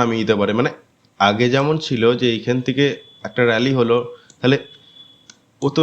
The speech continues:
নতুন নতুন হাই করতে করতে যাচ্ছিল না, যে এরকমভাবে নতুন নতুন হাই করতে করতে যাচ্ছিল, নতুন হাই, নতুন হাই, নতুন হাই, তাহলে এইখানটা থেকে এসে পড়ে গেল কেন?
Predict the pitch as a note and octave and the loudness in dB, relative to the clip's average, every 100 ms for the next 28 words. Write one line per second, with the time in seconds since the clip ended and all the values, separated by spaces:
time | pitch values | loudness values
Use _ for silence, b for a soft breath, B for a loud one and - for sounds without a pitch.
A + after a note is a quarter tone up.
0 | D#3 D3 D#3+ D#3+ E3 D3+ D#3 D#3+ D#3+ E3 | 0 0 0 0 0 0 0 0 0 0
1 | D#3+ D#3 C3+ C3 A#2+ D3+ G#2 - _ - | 2 0 0 -2 -2 -2 -4 -8 _ -16
2 | G2+ B2 - B2 B2 C3 B2 B2+ B2+ B2 | -6 -4 -2 0 0 0 0 0 -2 -2
3 | B2+ B2 B2+ A#2+ A#2+ A#2+ - A#2+ - A2 | -2 -2 -2 0 -2 -4 -4 -2 0 -2
4 | - G#2 G#2+ - B B B - A2 A2 | -2 -6 -6 -12 B B B -6 -4 -2
5 | A2+ A2 A2 G#2+ G#2+ G#2+ A#2 G#2+ G#2 G2+ | -2 0 0 -2 -4 -4 -4 -4 -4 -4
6 | G2+ G#2+ G#2+ G#2 F#2+ G2 B2+ A2+ A2 A#2 | -4 -6 -4 -4 -4 -4 -4 -4 -4 -4
7 | C#3 C#3 C#3 C#3 C3 B2+ C#3+ C#3+ C3 G2+ | -2 -2 -4 -2 -2 -2 -2 -2 0 0
8 | F#2+ F2+ | -2 -6